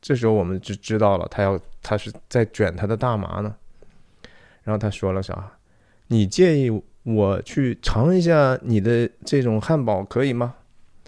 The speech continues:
哇，这是 literally 啊，他还跟大家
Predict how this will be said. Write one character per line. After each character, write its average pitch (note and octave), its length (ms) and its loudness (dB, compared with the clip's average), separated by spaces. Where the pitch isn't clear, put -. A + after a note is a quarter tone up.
哇， G2+ 220 -8
这 - 140 -8
是 G#2+ 220 -2
literally G2 680 -4
啊， F#2+ 280 -10
他 - 200 -2
还 A#2 160 2
跟 C3 280 2
大 C3 200 -2
家 B2 300 0